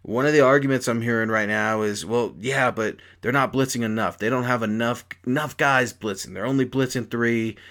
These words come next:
They're in nickel, they're in nickel at times, so you call it four. They need to blitz more players. How do we get there with three to four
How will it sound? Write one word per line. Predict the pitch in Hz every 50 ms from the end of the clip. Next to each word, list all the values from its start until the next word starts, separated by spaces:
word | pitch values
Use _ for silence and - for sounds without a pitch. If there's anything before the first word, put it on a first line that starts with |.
| - - _
They're | - 101 107
in | 120 123 127
nickel, | 131 135 135 - 127 123 120 117 101 - _ _ _ _ - - - _ _
they're | - 123 143
in | 147 143
nickel | 143 147 143 151 139 135
at | 117 101
times, | - 127 127 123 127 123 123 123 120
so | - 117
you | 107 107 101
call | - - 135 135 135 135
it | 127 -
four. | - - 123 120 120 120 123 120 117 117 117 - - - -
They | - 175
need | 147 160 156
to | 143 147
blitz | 110 131 135 131 131 -
more | 135 127 127 123
players. | - - 120 117 104 87 65 - - - - - - -
How | - - 139 151
do | 151 151
we | 139 143 139 131
get | 107 131 127 123 -
there | 120 113 110 110
with | 104 104 104 -
three | - 117 123 127 127 123 123
to | 120 107
four | - - 113 113 117 117 117 117 117